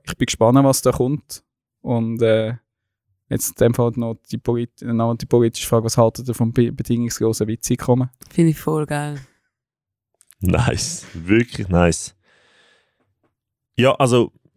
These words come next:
Speaker 3: ich, ich finde sowieso, ähm, aber dort sind wir dann so bei einer Mediendiskussion. Ähm, das ist ja eh ein Thema. Es gibt ja jetzt, glaub ich, auch eine Initiative dazu,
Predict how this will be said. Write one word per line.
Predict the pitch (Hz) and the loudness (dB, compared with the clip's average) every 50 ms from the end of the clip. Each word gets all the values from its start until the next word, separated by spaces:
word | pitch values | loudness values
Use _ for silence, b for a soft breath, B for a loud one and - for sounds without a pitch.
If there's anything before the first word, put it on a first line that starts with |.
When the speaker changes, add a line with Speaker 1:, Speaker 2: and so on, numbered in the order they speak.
| _ _ _ _ _ _ - - | _ _ _ _ _ _ -8 -6
Speaker 3:
ich, | 80 - - - - | -4 -4 -4 -6 -6
ich | - - - - | -8 -6 -4 -2
finde | - 131 131 127 - | 2 2 2 2 2
sowieso, | - 120 117 131 156 143 156 156 151 131 - - - | 2 2 4 4 2 2 4 4 4 4 2 2 0
ähm, | 98 101 104 104 101 101 104 104 104 104 104 95 _ _ _ _ _ _ _ _ - - _ _ _ _ | 0 2 2 2 2 2 0 -2 -4 -6 -10 -14 _ _ _ _ _ _ _ _ -20 -20 _ _ _ _
aber | - 92 95 | -4 -2 0
dort | 92 110 107 - | 2 0 0 0
sind | - 113 104 | 0 0 0
wir | 101 | 2
dann | 107 104 107 107 87 | 2 0 0 -2 -4
so | - 101 | -4 -6
bei | 95 101 | -6 -4
einer | 104 104 101 101 | -2 0 0 2
Mediendiskussion. | 92 101 107 117 123 127 117 120 123 117 - 87 - 127 120 - 135 135 117 98 92 90 87 85 - _ _ - | 4 4 4 4 2 2 -2 -2 -4 -6 -4 -2 0 0 2 2 4 4 6 6 4 2 0 -4 -10 _ _ -4
Ähm, | - 95 92 90 87 87 87 87 87 87 87 87 _ _ | 0 2 2 4 4 2 0 -2 -4 -8 -10 -14 _ _
das | - 95 101 - | -2 -2 -2 0
ist | 101 90 87 | -2 -2 -2
ja | 92 - - | -2 -2 -2
eh | - 92 110 104 - | -2 -2 -2 -2 -2
ein | - 123 - - | -4 -6 -4 -2
Thema. | - 113 107 113 120 120 120 127 - - | 2 4 4 6 6 4 2 0 0 -2
Es | - 95 - | -8 -12 -12
gibt | - - 101 - - | -10 -12 -8 -4 0
ja | 101 | 0
jetzt, | 98 95 - - 98 98 | 0 -2 -2 -4 -4 -2
glaub | 90 95 92 92 | 0 0 0 2
ich, | 90 | 2
auch | 90 92 | 2 2
eine | 92 92 92 | 2 0 0
Initiative | 92 92 90 - - 95 - _ - 95 110 120 - 123 120 120 - _ _ _ _ _ _ _ _ _ _ _ _ | -2 -4 -6 -8 -8 -10 -8 _ -8 -6 -6 -4 -2 -2 -2 -2 -4 _ _ _ _ _ _ _ _ _ _ _ _
dazu, | - 98 87 - - - 110 107 120 | -10 -10 -10 -6 -2 0 2 4 4